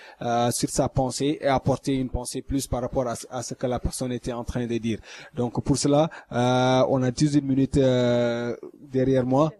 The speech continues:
euh, pour le temps et on va donner, euh, deux minutes, deux minutes par, euh, par,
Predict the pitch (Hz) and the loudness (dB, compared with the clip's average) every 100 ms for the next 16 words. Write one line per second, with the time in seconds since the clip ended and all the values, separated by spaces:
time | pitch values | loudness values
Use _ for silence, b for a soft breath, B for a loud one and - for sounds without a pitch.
0 | - 110 - 127 123 - 147 160 B B | -10 -6 0 2 2 4 4 2 B B
1 | 117 127 123 131 123 135 139 139 123 120 | -2 0 2 2 2 2 4 4 2 2
2 | 120 120 131 127 131 - 127 120 131 - | 0 2 2 4 0 2 0 0 -2 -2
3 | 120 117 113 113 - 127 | -4 -2 -2 -2 -4 -6